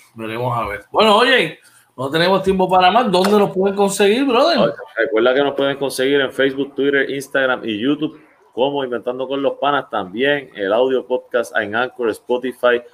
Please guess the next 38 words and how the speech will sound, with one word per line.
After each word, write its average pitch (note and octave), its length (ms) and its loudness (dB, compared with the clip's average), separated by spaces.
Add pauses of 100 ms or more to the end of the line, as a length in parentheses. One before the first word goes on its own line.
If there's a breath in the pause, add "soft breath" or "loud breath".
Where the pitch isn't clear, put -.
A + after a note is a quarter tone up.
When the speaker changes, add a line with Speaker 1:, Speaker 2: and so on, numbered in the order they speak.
(160 soft breath)
Speaker 2:
Apple B2+ 440 2
y G#2+ 120 2
Google A#2+ 340 0 (120)
Podcast C3 500 -2 (320 soft breath)
como F2 120 -8
Inventando F#2+ 480 -2
con A2 120 0
los G2+ 120 2
Panas A2 360 -2
también, G2+ 520 -2
¿no? A2+ 140 -10 (100)
Y D3 260 0
nuestra G2+ 800 2
webpage C3 640 0 (360 soft breath)
w F#2+ 300 0
w B2 300 2
w B2 380 0
punto C#3+ 320 -4
inventando A#2 480 -2
con B2+ 100 2
los B2 140 2
panas C3 420 0 (100)
punto B2 400 0
com, F3+ 200 2
donde C3 260 0
consigue A2+ 400 -2
también B2+ 400 -2
nuestra C3 300 -2
tienda A#2+ 260 0
virtual C#3+ 420 0
y F3 40 -2
la E3 100 0
mercancía A#2+ 540 -4
de C#3 80 -4
Inventando B2+ 600 -8
con C3+ 200 -10
los C#3 100 -10 (100)
Panas. - 800 -8